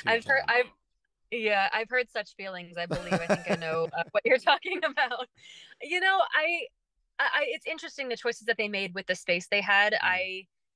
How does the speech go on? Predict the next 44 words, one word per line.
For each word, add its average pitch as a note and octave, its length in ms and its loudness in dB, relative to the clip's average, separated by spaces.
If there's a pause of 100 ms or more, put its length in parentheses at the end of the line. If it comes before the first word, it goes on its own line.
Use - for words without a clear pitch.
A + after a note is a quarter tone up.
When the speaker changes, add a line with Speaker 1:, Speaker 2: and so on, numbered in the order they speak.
(200)
Speaker 1:
I A#3+ 260 4
liked C4 280 0
the B3+ 80 -2
fountains B3 340 -2
that A#3+ 160 -4
they A#3 120 0
had G#3 320 0
over G#3 260 -4
by G3 220 2
Gadgets, F#3 580 -2
over F#3 240 -2
by, F3+ 520 4
I - 40 -8
think G#3+ 160 -8
they G3 60 4
had F#3 180 0
one F3 100 -4
over E3+ 180 0
by E3+ 140 4
Rogers E3+ 460 -2
as E3+ 140 -14
well. E3 320 4 (140)
Speaker 2:
Yeah. A2 280 -8
Speaker 1:
Cartoon F#3 320 0
Spin. F3 300 -2 (420)
And G3+ 340 2
so G#3 220 2
it A#3+ 100 6
was D4 140 0
interesting G4 440 0
just A#3 380 0 (480)
kind A#3 120 0
of F#3+ 120 -6
flattening A#3 380 0
those C#4 420 0
and A3 160 -2
then A3+ 200 2
putting A3+ 300 2
in A3+ 180 0
the G3+ 120 2
lawn. F#3+ 380 -2 (320)
Um, F#3+ 580 0 (720)
uh, G3+ 280 4
I, A3+ 180 2